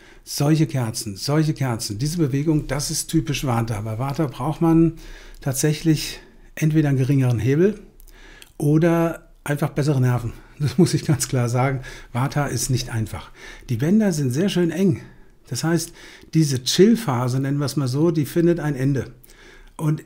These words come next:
ich meine, dass sie momentan deutlich bessere Chancen hat, nach oben wegzugehen, um dem Gesamtmarkt zu folgen, solange der mitspielt. Sollten wir also jetzt irgendwie im dax zehn Prozent fallen, wird sich die Vata dem auch nicht entziehen können. Aber als Solitär gesehen sieht die Vata gar nicht schlecht aus.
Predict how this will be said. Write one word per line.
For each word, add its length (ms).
ich 520
meine, 400
dass 220
sie 80
momentan 500
deutlich 300
bessere 300
Chancen 400
hat, 120
nach 140
oben 280
wegzugehen, 600
um 140
dem 140
Gesamtmarkt 480
zu 120
folgen, 320
solange 400
der 160
mitspielt. 580
Sollten 320
wir 120
also 160
jetzt 260
irgendwie 400
im 140
dax 280
zehn 180
Prozent 360
fallen, 420
wird 120
sich 140
die 140
Vata 320
dem 180
auch 140
nicht 240
entziehen 420
können. 320
Aber 460
als 200
Solitär 440
gesehen 420
sieht 180
die 100
Vata 260
gar 160
nicht 160
schlecht 260
aus. 280